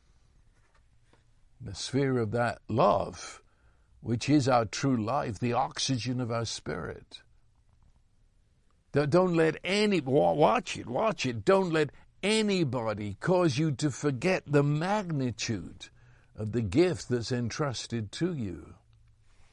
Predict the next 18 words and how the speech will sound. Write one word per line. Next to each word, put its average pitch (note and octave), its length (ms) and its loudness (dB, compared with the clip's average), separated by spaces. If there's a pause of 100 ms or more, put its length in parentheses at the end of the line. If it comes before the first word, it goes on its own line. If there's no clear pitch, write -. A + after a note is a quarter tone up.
(380)
But, C3 280 6 (120)
okay, C#3+ 600 4
you, B2 140 0
you A#2 220 0
got C3+ 280 2
that? C#3 340 -2
But B2+ 160 2
now, D#3+ 600 4 (880)
I, C3 80 0
I D3 280 2
will, D#3+ 460 2 (560)
let, C#3 220 -2
let's D#3+ 200 -2
put - 380 0
those C3+ 320 6
words C3+ 340 6
into C3 540 4
context. D3+ 880 0